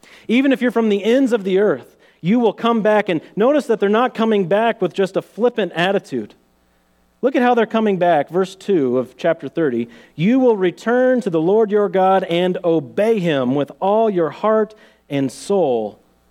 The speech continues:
according to all that I command you today, you and your sons." God will do this among Israel.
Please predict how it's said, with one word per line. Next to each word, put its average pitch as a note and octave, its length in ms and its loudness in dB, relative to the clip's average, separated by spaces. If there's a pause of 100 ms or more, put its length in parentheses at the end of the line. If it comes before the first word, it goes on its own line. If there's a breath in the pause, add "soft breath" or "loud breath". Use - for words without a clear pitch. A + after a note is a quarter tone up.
(320)
according E3+ 340 -2
to D3+ 60 0
all D#3 240 2
that D#3 100 -2
I C#3+ 80 0
command C3+ 400 -2
you B2+ 120 0
today, G#2+ 540 -6 (240)
you C3 300 0
and A#2 340 -4 (140)
your A2+ 180 -4
sons." G2+ 720 -8 (1300)
God F#3+ 340 0
will G3 280 2
do F#3 300 0
this - 640 -6
among D#3+ 480 -2
Israel. C3+ 420 -4